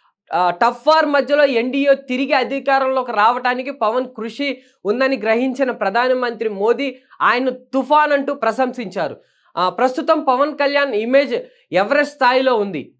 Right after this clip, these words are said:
ఈ నేపథ్యంలో దిగ్గజ నటుడు అమితాబ్ బచ్చన్ హోస్ట్గా వ్యవహరిస్తున్న కౌన్ బనేగా కరోడ్పతి షోలో పవన్ గురించి ప్రశ్న వచ్చింది. ఓ వృద్ధ జంట హాట్ సీట్లో కూర్చొని ఉండగా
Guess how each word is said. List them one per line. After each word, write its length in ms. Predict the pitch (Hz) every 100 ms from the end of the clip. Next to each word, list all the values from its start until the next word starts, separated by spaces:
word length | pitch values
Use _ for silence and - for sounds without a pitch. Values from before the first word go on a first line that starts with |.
| _
ఈ 140 | 220 269
నేపథ్యంలో 640 | 269 285 302 262 277 277
దిగ్గజ 460 | 180 220 196 262 277
నటుడు 440 | 226 220 285 247
అమితాబ్ 480 | 202 254 277 262 175
బచ్చన్ 340 | 233 233 269 - _ _
హోస్ట్గా 400 | 247 294 302 285
వ్యవహరిస్తున్న 760 | 254 254 254 247 - 262 254 220 - _ -
కౌన్ 300 | 240 294 294
బనేగా 380 | 269 262 262 277
కరోడ్పతి 880 | 269 240 247 247 247 - 262 214 - _
షోలో 360 | - 254 294 285
పవన్ 340 | 240 240 285
గురించి 600 | 226 254 254 302 277 196
ప్రశ్న 420 | - 226 226 277
వచ్చింది. 520 | 240 202 214 156 - _ -
ఓ 140 | 247
వృద్ధ 320 | 247 240 214 311
జంట 340 | 285 285 294
హాట్ 420 | 320 202 202 269
సీట్లో 340 | - 311 294 285
కూర్చొని 460 | 269 269 294 269
ఉండగా 480 | 254 247 254 285